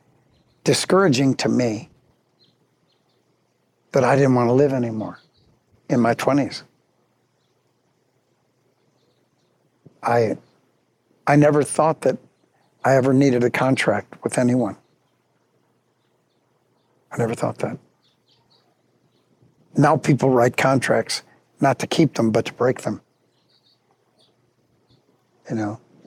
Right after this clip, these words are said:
that what loophole can I figure out about this commitment that I'm making? And,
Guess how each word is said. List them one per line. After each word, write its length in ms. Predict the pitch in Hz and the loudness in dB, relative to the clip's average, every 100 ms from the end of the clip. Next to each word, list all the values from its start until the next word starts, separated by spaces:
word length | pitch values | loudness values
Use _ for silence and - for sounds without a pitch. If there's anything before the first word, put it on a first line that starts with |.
| - - | -20 -14
that 200 | - 110 - _ _ _ _ _ - _ _ _ _ _ _ | -6 -6 -8 _ _ _ _ _ -20 _ _ _ _ _ _
what 300 | - 127 180 | -2 0 2
loophole 540 | 143 156 139 - 113 117 | 4 4 4 0 0 0
can 180 | - 110 | 0 0
I 220 | 113 113 | 0 -2
figure 580 | - - - 131 120 120 | -8 -8 -2 0 2 0
out 180 | 110 | 0
about 340 | 113 113 101 101 _ _ _ _ _ _ _ _ - | -2 -2 -4 -8 _ _ _ _ _ _ _ _ -8
this 440 | 120 104 - - - _ _ - | -6 -4 -6 -10 -14 _ _ -6
commitment 480 | 143 127 127 120 - | 0 2 2 -2 -2
that 100 | 113 | -4
I'm 160 | 113 | -2
making? 440 | 113 110 - - - - - - _ | -2 -4 -6 -8 -10 -20 -20 -20 _
And, 320 | 139 131 113 | 2 2 2